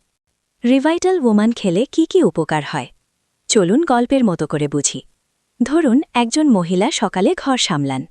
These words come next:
তারপর অফিস বা অন্য কাজ, এরপর আবার পরিবার।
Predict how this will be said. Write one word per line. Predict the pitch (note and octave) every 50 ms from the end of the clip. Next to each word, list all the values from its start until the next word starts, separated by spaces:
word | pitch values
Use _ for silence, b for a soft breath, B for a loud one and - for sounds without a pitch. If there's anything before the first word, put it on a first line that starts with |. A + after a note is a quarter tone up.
| _ _ _ _ _ _ _ _ _ _ -
তারপর | B3 A#3+ B3+ - - D4 D4+ - -
অফিস | G3 F#3 - - - A3+ A3+ - A#3
বা | A#3 A3 -
অন্য | F#3+ F3 D#3+ D#3+ D#3 D#3
কাজ, | - F3 F3 B3 - - - _ _ _ _ _ -
এরপর | B3+ B3+ B3+ - D4 D4+ D#4 -
আবার | F#3+ F3 - G3 C4+ E4+
পরিবার। | - D#4+ B3+ F#3+ E3+ D3+ C#3+ B2